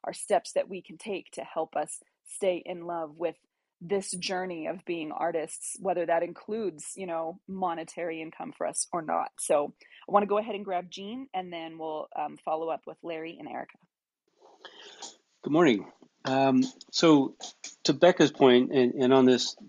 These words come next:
Speaker 2: this, uh, question of, um, you know, s-,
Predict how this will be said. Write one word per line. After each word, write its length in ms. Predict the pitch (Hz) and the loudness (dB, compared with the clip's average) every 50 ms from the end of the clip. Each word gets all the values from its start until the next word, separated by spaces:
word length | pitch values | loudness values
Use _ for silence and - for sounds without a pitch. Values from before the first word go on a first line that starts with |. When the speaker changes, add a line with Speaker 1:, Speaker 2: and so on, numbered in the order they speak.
| _ - _ - | _ -20 _ 0
Speaker 2:
this, 220 | 123 123 110 - - _ 151 | 2 2 2 0 -4 _ -4
uh, 380 | 123 113 113 110 107 104 104 104 117 - - | -2 0 2 2 2 0 0 -2 -6 -8 -8
question 420 | - - 123 117 - - 120 113 | -4 -2 -2 0 0 0 2 2
of, 220 | 110 107 101 92 90 _ _ - _ - | 2 2 0 -2 -4 _ _ -20 _ -12
um, 460 | 117 104 101 98 98 95 95 95 92 - _ _ _ _ _ _ _ - - _ _ _ _ _ | -8 -8 -6 -6 -6 -4 -6 -6 -6 -8 _ _ _ _ _ _ _ -20 -20 _ _ _ _ _
you 120 | - 110 | -4 -2
know, 60 | 101 95 | -2 -2
s-, 220 | 87 - - - | -4 -6 -8 -8